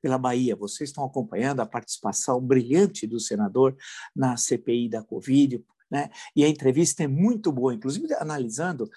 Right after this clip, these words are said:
o que aconteceu na última semana, especialmente a questão do depoimento da doutora Nise Yamaguchi, né? Assista uma entrevista de primeira, ótima,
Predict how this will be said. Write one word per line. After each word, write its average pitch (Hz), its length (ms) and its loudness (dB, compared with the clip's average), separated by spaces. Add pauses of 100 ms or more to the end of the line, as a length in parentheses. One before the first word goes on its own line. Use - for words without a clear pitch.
(240)
o 131 120 -2
que 139 100 -4
aconteceu 135 460 -2
na 117 80 0
última 123 380 -2
semana, 143 340 -4
especialmente 139 880 -2
a 95 160 -6
questão 131 380 -4
do 135 120 -4
depoimento 123 760 0
da 117 120 -2
doutora 117 460 -4
Nise 123 320 -4
Yamaguchi, 110 600 -6
né? 107 120 -4 (240)
Assista 165 560 4
uma 123 120 4
entrevista 131 600 0 (100)
de 135 160 2
primeira, 135 680 2
ótima, 131 460 -2